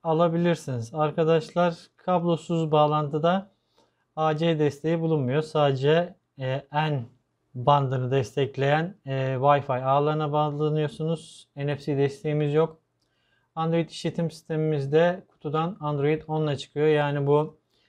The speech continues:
siyah tema, koyu tema özelliklerini kullanabiliyorsunuz.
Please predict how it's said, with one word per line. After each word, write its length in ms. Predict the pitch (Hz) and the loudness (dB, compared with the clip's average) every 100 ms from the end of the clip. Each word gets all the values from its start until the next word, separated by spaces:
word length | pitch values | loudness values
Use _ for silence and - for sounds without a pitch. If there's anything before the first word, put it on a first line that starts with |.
| _ | _
siyah 340 | _ - 156 156 | _ 2 2 2
tema, 300 | 151 135 135 | -2 -4 0
koyu 220 | 151 147 | 0 0
tema 240 | 147 139 | 0 -2
özelliklerini 600 | 143 139 127 123 131 156 | 0 0 0 -4 -4 -4
kullanabiliyorsunuz. 1080 | 160 143 143 160 156 147 139 - 123 185 - | -4 -2 0 0 0 2 0 0 -2 -2 -4